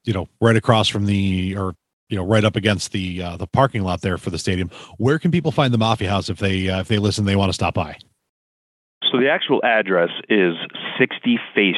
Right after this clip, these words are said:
Speaker 2: Street in Orchard Park. It's the, if you're pulling into the Bills parking lot off Abbott that is going towards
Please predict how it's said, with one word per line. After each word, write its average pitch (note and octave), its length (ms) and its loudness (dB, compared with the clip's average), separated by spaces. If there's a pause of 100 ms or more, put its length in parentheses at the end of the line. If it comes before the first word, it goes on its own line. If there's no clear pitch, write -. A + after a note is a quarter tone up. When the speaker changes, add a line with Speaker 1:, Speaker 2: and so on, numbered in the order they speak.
Speaker 2:
Street F2+ 260 2
in G2 80 -4
Orchard F2+ 320 2
Park. D#2 300 0
It's F2 200 -2 (200)
the, F#2 400 4 (240)
if A2 160 0
you're G#2 100 4
pulling B2+ 460 2
into G#2 600 4
the F2+ 200 0
Bills F#2+ 520 2 (240)
parking F2 360 0
lot D#2+ 260 2
off E2 220 2 (180)
Abbott E2 400 0 (300)
that E2 160 2
is D#2 100 -4
going E2 380 0
towards F2 480 0